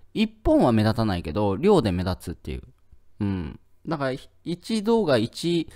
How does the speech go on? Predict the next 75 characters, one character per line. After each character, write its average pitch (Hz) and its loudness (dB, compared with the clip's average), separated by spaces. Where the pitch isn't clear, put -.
新 - -2
規 - -10
み 82 -6
た 85 -4
い 82 -4
な 76 -6
の 80 -6
で 78 -8
も 82 -6
い 98 -2
い 113 0
ん 87 -2
で - -12
す 95 -12
よ 95 -8
ね。 156 -10
う 87 -4
ん。 82 -4
い 123 -4
く 156 -2
ら 156 4
で 147 2
も 139 0
取 127 0
れ 104 0
る 73 -6
ん 50 -10
で。 - -12
一 180 -2
動 175 4
画 98 2
一 120 -4
新 147 -4
規 95 -6
で 87 -4
も 90 -4
い 98 -2
い - -2
わ 78 -4
け 69 -10
で - -14
す - -18
よ。 - -20
全 82 -6
然。 - -6
<laughs> - -6
で 175 -6
も 175 4
多 175 2
く 139 0
の 107 0
人 - -8
で 85 -4
一 120 -6
動 143 2
画 98 0
で 82 -2
百 95 -2
万 107 -2
と 95 -4
か 76 -4
目 87 -2
指 95 -2
し - -8
て 85 -6
る 67 -8
わ 67 -8
け 71 -12
じ 60 -12
ゃ - -10
な - -10
い - -10
で 65 -12
す - -20
か。 - -18